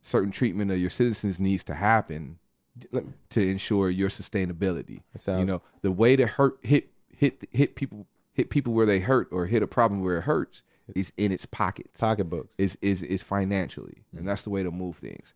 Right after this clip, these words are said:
Speaker 1: So that, that's step one. And on our ne-, next episode, we'll go in greater detail on how you go about making your lane, how you go about making money,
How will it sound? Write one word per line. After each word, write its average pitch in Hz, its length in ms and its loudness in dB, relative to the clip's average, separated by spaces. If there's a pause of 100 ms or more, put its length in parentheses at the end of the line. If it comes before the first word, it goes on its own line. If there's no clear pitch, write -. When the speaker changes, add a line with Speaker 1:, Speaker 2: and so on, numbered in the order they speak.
(180)
Speaker 1:
So 101 360 2 (300)
that, 117 380 4
that's 123 200 4
step - 300 2
one. 131 420 4
And 117 120 2
on 104 100 4
our 95 140 4
ne-, 123 240 2 (100)
next 131 300 2
episode, 98 640 0 (260)
we'll 110 120 4
go 104 280 4
in 98 200 -4
greater 104 440 2
detail 95 640 -2
on 82 180 -10
how 120 380 0
you 101 160 -2
go 85 180 -4
about 76 300 -2
making 85 280 -8
your 80 160 -8
lane, 78 320 -8 (220)
how 135 280 0
you 107 140 2
go 90 220 -2
about 80 320 -4
making 85 320 -8
money, 80 380 -10